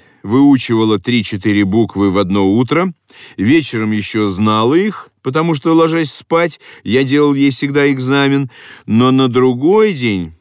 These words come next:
поутру, она решительно ничего не помнила. Писать прописи я начал уже хорошо, арифметика была давно брошена. У меня была надежда, что весной мы опять поедем в Сергеевку,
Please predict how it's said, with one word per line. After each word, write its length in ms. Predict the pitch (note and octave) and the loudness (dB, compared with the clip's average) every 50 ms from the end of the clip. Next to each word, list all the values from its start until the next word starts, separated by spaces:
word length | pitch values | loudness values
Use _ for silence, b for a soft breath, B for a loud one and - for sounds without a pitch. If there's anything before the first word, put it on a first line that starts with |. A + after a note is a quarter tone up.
| _ _ | _ _
поутру, 720 | - C#3 D#3+ E3+ E3+ C#3+ A#2+ A2 F#2+ - G2 G2 G2 - | -4 0 0 2 2 2 2 0 -2 -2 -2 0 0 0
она 340 | - A2+ B2 B2 B2 B2+ B2+ | 0 -2 0 2 2 2 2
решительно 1000 | C3 D3 F3 F#3+ D#3 - - - C#3+ D3+ D#3+ F3 G3 F3+ - G3 F#3 E3 C#3 A#2+ A2+ | 2 2 0 -2 -4 -8 -6 -2 0 2 2 2 0 -2 -2 -4 -2 0 0 0 0
ничего 640 | A#2 C3+ C#3+ C#3 A#2+ - C#3+ C#3 C3 B2 C3 C#3+ | 2 2 2 0 0 0 0 2 2 2 0 -2
не 140 | D#3+ D#3 C#3+ | -2 -2 -4
помнила. 580 | A#2+ A#2 A2+ A2 G#2+ G#2 G#2+ G#2+ G#2 G#2 G#2+ A2+ _ _ _ _ _ _ | -4 -2 -2 -2 -2 0 -2 -2 -2 -4 -4 -6 _ _ _ _ _ _
Писать 420 | C3 C3 B2 - D3+ D3+ C#3 A#2 | -2 -2 0 2 0 0 0 0
прописи 460 | _ C#3 D3+ D#3 B2+ B2 B2 A2+ - | _ 0 0 0 0 -4 -8 -6 -4
я 160 | A#2+ A#2 A#2 A#2+ | -2 -2 0 0
начал 320 | B2 B2 A2+ - A#2+ A2+ | 0 0 0 0 0 0
уже 200 | A2+ G#2+ A2 A2 | 0 0 0 -2
хорошо, 540 | G#2+ B2 A#2+ B2 A#2 - - F3 F#3+ F#3+ E3 b b b b b b b | 0 0 0 0 0 0 0 0 0 0 -2 b b b b b b b
арифметика 600 | B2+ D3+ D#3+ C#3+ B2 F#3 G#3 F3 - B2+ - B2 | 0 0 0 0 0 0 0 0 -2 -4 -4 -2
была 240 | A2 A2 A2+ A2+ A2+ | 0 0 0 0 0
давно 320 | G#2 A2+ A2+ A2+ A#2 A2+ | 0 0 0 0 0 0
брошена. 640 | G#2+ A#2+ C#3+ F#3 G#3 G3+ - - F3+ E3+ E3+ D#3+ D#3 C#3+ A#2+ A2+ b b b b b | 0 0 2 2 2 2 0 -4 -6 -4 -4 -4 -4 -6 -8 -12 b b b b b
У 100 | - G2 | -6 -2
меня 220 | G#2+ A#2 D3+ F3+ | 0 0 0 0
была 260 | F3 B2 A#2+ C3 C#3+ C#3+ | 0 0 0 0 0 0
надежда, 640 | C3+ C3+ C#3 C3+ B2+ E3 F3 D#3+ C3 G#2+ G#2+ G#2 | 0 -2 -2 0 0 2 2 2 0 -2 -4 -6
что 200 | F#2 - _ G#2+ | -6 -6 _ -6
весной 560 | G#2 G2 A2+ A2+ - - - D3 E3+ D#3+ C3 | -2 -2 -2 -4 -4 -4 -2 -2 0 0 2
мы 180 | G#2+ G#2+ A#2 B2 | 0 0 0 0
опять 420 | B2 A#2 - D#3 D3+ C3+ A2+ - | -2 -2 -2 -2 -2 -2 -2 -4
поедем 520 | _ G#2+ G#2 A2+ B2+ C3+ A#2 A#2 A#2 A2 B B B B | _ -4 0 0 0 0 0 0 -2 -4 B B B B
в 60 | - - | -14 -4
Сергеевку, 760 | - A#2 A#2+ B2+ C#3 F3 F3 D3+ B2 G2 - _ - E2 C#2+ | -2 -2 -2 0 2 2 2 2 2 0 -4 _ -20 -20 -20